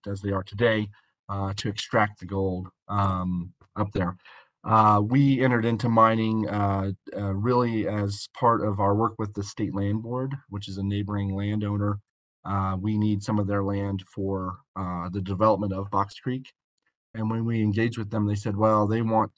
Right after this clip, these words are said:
they wanted to get, um, some of the mineral value out of their site, but their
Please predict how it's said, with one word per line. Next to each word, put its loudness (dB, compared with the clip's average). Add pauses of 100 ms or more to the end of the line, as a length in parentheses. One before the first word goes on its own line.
(180)
they 0
wanted 0
to -2
get, 0 (160)
um, -2 (540)
some 4
of 4
the 4
mineral 4
value 6 (160)
out 2
of 0
their 2
site, -2
but -6
their 2